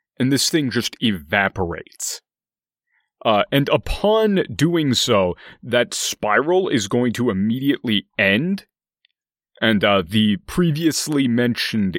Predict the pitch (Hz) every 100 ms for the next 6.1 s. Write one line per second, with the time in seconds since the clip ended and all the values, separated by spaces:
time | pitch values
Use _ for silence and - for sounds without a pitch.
0 | 104 104 107 107 82 104 92 90 90 -
1 | - 110 101 113 110 101 98 - - -
2 | 123 120 147 127 101 95 113 170 214 -
3 | _ _ _ _ _ _ _ _ _ _
4 | _ _ _ _ _ _ _ _ _ _
5 | _ _ - 95 98 120 - 190 196 226